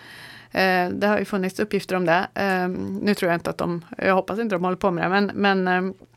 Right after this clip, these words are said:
men, eh, ett stort lager är inte bra, och, eh, för att, eh,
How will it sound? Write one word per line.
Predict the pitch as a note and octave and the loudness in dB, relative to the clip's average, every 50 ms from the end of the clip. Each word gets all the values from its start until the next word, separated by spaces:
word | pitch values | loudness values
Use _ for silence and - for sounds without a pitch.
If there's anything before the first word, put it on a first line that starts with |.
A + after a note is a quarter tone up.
| _ _ - _ _ - - - | _ _ -20 _ _ -20 -20 -10
men, | - - G#3 G#3 G3+ G3 F#3+ F#3+ | -2 2 4 4 6 4 4 4
eh, | F#3 F#3 F#3+ G3 G3 G3+ G3 F#3+ C3 - | 4 2 2 2 0 -2 -2 0 2 0
ett | A3+ A3+ | 2 0
stort | - - A3+ A3 G#3 | 0 0 2 2 4
lager | A3+ A3+ G#3 G3 G3 G3 | 4 4 4 4 2 0
är | G3+ | 0
inte | G3 F#3 - G3 | -2 -2 -2 0
bra, | G3+ C4+ B3+ F3+ E3 D#3 | 4 4 4 4 4 4
och, | C#3+ F#3+ - _ - - | 2 0 -2 _ -4 0
eh, | F3 F3 F3 F3 E3+ D#3 | 2 2 4 2 2 0
för | - - - G3+ | -2 0 2 2
att, | F3+ F3+ F3+ _ - - | 2 2 0 _ -4 0
eh, | F#3 F3+ | 0 0